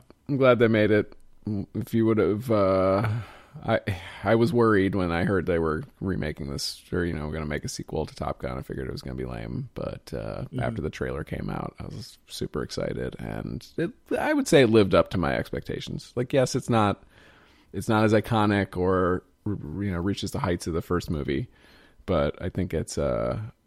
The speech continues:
Speaker 1: well made and a worthy addition to the, the franchise, if you will.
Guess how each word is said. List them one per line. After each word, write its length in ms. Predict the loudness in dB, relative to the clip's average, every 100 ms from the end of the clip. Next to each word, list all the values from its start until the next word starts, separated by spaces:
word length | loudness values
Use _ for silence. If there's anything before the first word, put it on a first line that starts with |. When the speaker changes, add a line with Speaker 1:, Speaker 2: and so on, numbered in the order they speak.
| -18 -14
Speaker 1:
well 240 | 0 4 6
made 460 | 6 4 4 4
and 540 | 2 -2 -2 -2 -4 -4
a 80 | -6
worthy 520 | -4 0 0 0 -2 -2
addition 500 | -4 -6 -6 -6 -6
to 120 | -8
the, 380 | -6 -4 -4 -6 -8 -20 _ _ -12 -12 -14 -20 -20 -12
the 440 | -8 -6 -6 -8 -10
franchise, 680 | -4 -2 0 -2 -4 -4
if 120 | -6 -6
you 100 | -6
will. 220 | -6 -8